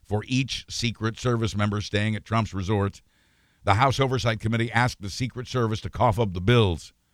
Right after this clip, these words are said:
The committee wants contracts and receipts. Trump also charges seventeen thousand dollars a month for a cottage for agents employed at the Trump National Golf Club in Bedminster, New Jersey.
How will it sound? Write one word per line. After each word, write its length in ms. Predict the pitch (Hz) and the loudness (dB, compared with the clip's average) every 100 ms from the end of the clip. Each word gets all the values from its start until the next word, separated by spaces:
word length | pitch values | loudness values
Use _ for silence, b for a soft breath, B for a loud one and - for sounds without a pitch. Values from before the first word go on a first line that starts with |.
| _ _ _ - | _ _ _ -12
The 80 | 87 | -4
committee 300 | 123 131 123 | -2 0 0
wants 220 | 117 - | -2 -4
contracts 640 | - 131 123 110 87 - | -2 0 0 2 0 0
and 100 | 90 | -6
receipts. 640 | 85 - 123 85 - - _ _ _ _ _ _ _ | -8 -4 -4 -4 -10 -20 _ _ _ _ _ _ _
Trump 260 | - 131 120 | 0 0 2
also 320 | 135 127 127 | 0 0 -2
charges 460 | - 110 110 120 | 0 0 0 -2
seventeen 600 | - 135 127 135 104 120 | 0 0 2 -2 -2 -2
thousand 420 | 107 120 131 117 120 | 2 4 4 2 2
dollars 280 | 117 120 | 2 2
a 80 | 107 | 2
month 480 | 113 123 107 - - _ _ _ _ | 2 4 2 0 -10 _ _ _ _
for 180 | 120 113 | -2 -2
a 60 | |
cottage 600 | 92 123 127 131 117 - | 2 2 4 0 -4 -10
for 200 | - 123 | 0 0
agents 380 | 98 117 117 117 | 2 0 0 -2
employed 400 | 120 98 117 117 | -2 0 0 2
at 80 | 113 | 0
the 60 | 107 | -4
Trump 320 | - 113 87 | -2 -2 0
National 400 | 107 113 110 110 | -2 0 0 0
Golf 280 | 104 104 90 | 2 0 2
Club 280 | 104 92 b b | 2 2 b b
in 220 | - 120 110 | -6 -4 0
Bedminster, 640 | 107 139 127 127 - 117 | 0 0 0 -2 -2 -2
New 160 | 113 107 | 0 2
Jersey. 460 | 98 117 73 58 | 0 0 -2 -8